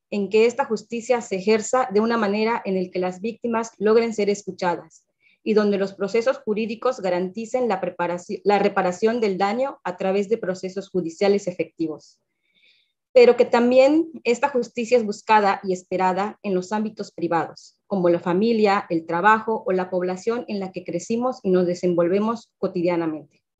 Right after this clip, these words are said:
Nos encontramos dentro de un sistema que ha tenido muchos logros para las mujeres, al hacernos presentes en los diferentes ámbitos de la vida social, económica y política,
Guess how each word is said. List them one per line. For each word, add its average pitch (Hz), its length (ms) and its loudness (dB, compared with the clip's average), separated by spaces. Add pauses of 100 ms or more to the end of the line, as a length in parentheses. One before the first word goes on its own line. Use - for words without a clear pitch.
(960)
Nos 240 160 -2
encontramos 277 580 4
dentro 208 560 2
de 208 80 2
un 233 160 -2
sistema 214 760 -2
que - 80 0
ha 214 100 0
tenido 214 300 0
muchos 208 340 -4
logros 190 560 -2
para 175 220 0
las 160 400 -2
mujeres, 175 580 -6 (380)
al 190 140 2
hacernos 220 380 0
presentes 214 640 -4
en 196 60 0
los 180 120 0
diferentes 185 560 -6
ámbitos 220 480 -2
de 190 80 0
la 165 100 -2
vida 185 240 -4
social, 208 560 -2
económica 220 680 -4
y 190 60 -12
política, 165 640 -8